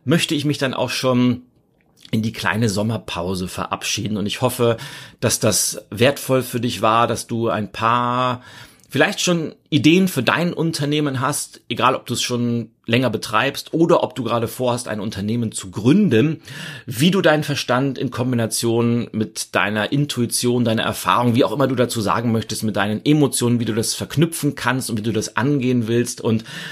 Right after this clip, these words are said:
lass mich gerne wissen, welche wichtigen Entscheidungen du getroffen hast. Ähm, nach wie vor, auch hier an dieser Stelle, freue mich sehr über eine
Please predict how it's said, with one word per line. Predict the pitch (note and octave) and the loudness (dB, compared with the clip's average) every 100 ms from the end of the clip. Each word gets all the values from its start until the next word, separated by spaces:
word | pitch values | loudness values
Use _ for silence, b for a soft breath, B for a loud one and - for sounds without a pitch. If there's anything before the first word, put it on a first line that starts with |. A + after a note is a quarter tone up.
| B | B
lass | - E3 | 0 2
mich | A#3 - | 4 4
gerne | G3 F#3+ | 4 6
wissen, | B3 A3 C#3 G#2 | 4 4 4 6
welche | C#3+ C#3+ B2+ A2 | 4 4 2 2
wichtigen | B2 - A2+ A2 | 0 -2 -2 0
Entscheidungen | G#2 - G2 G#2 G#2+ | -2 -2 -2 -4 -4
du | G2 | -4
getroffen | G2+ - - G#2 G#2+ A#2 G2 | -6 -6 -6 -6 -4 -6 -4
hast. | G#2+ - - | -4 -6 -6
Ähm, | G#2 G#2+ G#2+ A2 | -4 -2 -2 -2
nach | A2+ A#2 | -4 -4
wie | |
vor, | A#2+ C3 C3 C3 B B B - | -4 4 4 4 B B B -12
auch | - | 0
hier | C#3+ D3 | 4 4
an | C3+ | 2
dieser | B2 C3 | -2 -2
Stelle, | B2+ B2+ B2+ B2 | 0 2 4 2
freue | - B2+ B2+ | -2 0 2
mich | A#2+ - | 2 0
sehr | F#2+ A#2 D3 D#3 D3+ | 0 4 4 4 0
über | A#2+ A#2+ | 0 0
eine | A2 A#2+ A#2 | 2 0 -2